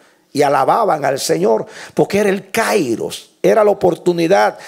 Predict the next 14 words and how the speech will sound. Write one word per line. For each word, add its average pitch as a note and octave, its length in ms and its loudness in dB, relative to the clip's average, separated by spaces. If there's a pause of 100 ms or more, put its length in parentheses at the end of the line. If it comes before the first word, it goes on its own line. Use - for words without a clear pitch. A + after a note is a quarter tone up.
(160)
cuando E3+ 220 4
el E3 100 0
Padre A3 300 2
estaba G#3+ 200 2
glorificando F#3 840 2
al F3 100 0
Hijo. E3+ 400 -6 (240)
¿Por G#3+ 160 4
qué C#4+ 140 4
Dios C4+ 240 0
hizo E3 340 0
esto? A2+ 480 -4 (240)
Saben F#3+ 340 0
ustedes, G3 560 0